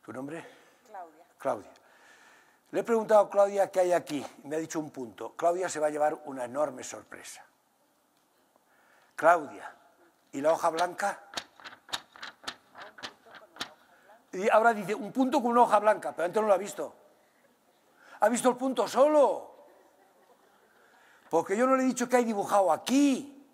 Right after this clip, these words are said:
Speaker 1: Yo le he dicho que hay aquí y me podía haber dicho mucho blanco y un punto. ¿Pero qué me ha dicho? Hay un punto.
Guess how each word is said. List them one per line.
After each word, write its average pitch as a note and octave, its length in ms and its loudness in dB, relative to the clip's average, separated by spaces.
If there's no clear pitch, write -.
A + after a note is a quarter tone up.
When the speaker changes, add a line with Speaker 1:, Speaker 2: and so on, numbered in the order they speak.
Speaker 1:
Yo F#3 120 0
le G#3 100 0
he G3+ 40 -4
dicho F3 320 -4
que F#3 160 4
hay B3 160 4
aquí G#3+ 500 2
y D#3+ 60 -2
me D#3+ 100 -4
podía D#3+ 340 0
haber E3+ 140 0
dicho D3 360 -8
mucho C3+ 260 -4
blanco F3 520 -2
y C#3 60 -10
un A#2+ 100 -10
punto. E3 400 -6
¿Pero E3 140 0
qué A#3 100 -2
me B3 100 2
ha A3 40 2
dicho? F3 420 -8
Hay D#3 120 -2
un F3+ 100 -6
punto. C#3+ 400 -8